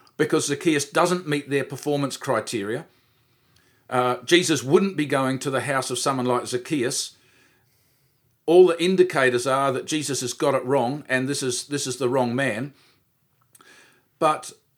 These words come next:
what we see with Jesus is that acceptance leads to identity.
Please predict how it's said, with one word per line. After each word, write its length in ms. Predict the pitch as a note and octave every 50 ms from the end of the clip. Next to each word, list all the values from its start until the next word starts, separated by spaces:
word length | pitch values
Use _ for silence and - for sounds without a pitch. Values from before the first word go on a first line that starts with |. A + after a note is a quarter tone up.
| _ _ -
what 240 | D3 F#3 G3 F#3
we 100 | F#3 F#3
see 400 | F3+ - - - F#3+ G3 A3 A3
with 220 | G#3+ E3 D#3 - -
Jesus 440 | - F3+ F3+ F3+ D3 - A#2+ A#2+ -
is 240 | - D3 C3+ -
that 200 | - C#3+ C#3 -
acceptance 1120 | C#3 C3 - - - - - - F#3+ G#3 G3+ - - - A#2 B2 F#3 - - - - - - _ _ _ _ _ _ _ _ _ _ _ _ _ _ _ _ _ _ _ _ _ _ _ _ _ -
leads 360 | C3 D3+ D3+ D3+ D3 C3+ -
to 240 | - - D3 C#3+ -
identity. 720 | - B2 A#2 A2 C3 C3+ B2+ C3 B2+ - - - F#2 F2